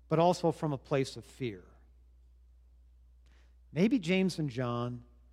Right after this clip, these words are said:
did indeed grasp something about what Jesus was talking about in the trials coming his way, and maybe they believed that the power inside of him was enough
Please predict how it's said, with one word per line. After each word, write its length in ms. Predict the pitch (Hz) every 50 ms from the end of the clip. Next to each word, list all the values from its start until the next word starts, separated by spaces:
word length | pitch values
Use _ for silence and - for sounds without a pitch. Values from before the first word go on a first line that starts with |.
| - - - - - - - -
did 220 | 123 131 127 127
indeed 540 | 135 135 131 120 165 240 220 120 - - - - - - - - - - - - - - - - -
grasp 420 | - 135 139 147 147 147 143 - - - - -
something 600 | - - - - - 185 220 202 - - 98 - - - - - - - - - - - - - - - - - - -
about 240 | 147 135 160 151 135
what 100 | 131 123
Jesus 440 | - 139 165 175 151 135 131 - -
was 120 | 117 - -
talking 380 | - - 202 202 196 - 127
about 360 | 110 101 101 101 - - - - - - - - - - - - - - - - - - - - - - - - - - -
in 80 | 131
the 60 | 127
trials 540 | 120 - - 180 170 165 165 156 139 131 -
coming 300 | - - 160 151 143 131
his 220 | 123 131 123 - -
way, 280 | 135 151 160 151 147
and 200 | 139 131 127 120
maybe 480 | 120 156 233 269 165 131 113 110 117 135 - - - - - - - - -
they 100 | 156 160
believed 720 | - 156 147 139 147 202 247 180 123 113 135 135 - - - - - - - - - - - - - - - - 117
that 420 | 131 160 156 151 143 135 - - - - - - - - - - - - - - - - - - - - - - - - - - - - - - -
the 80 | 147 -
power 480 | - - - 190 202 208 196 175 160
inside 360 | 151 143 - - 175 190 202
of 80 | 180 139
him 160 | 147 160 156
was 180 | 147 143 135 -
enough 420 | 135 123 143 170 185 156 131 -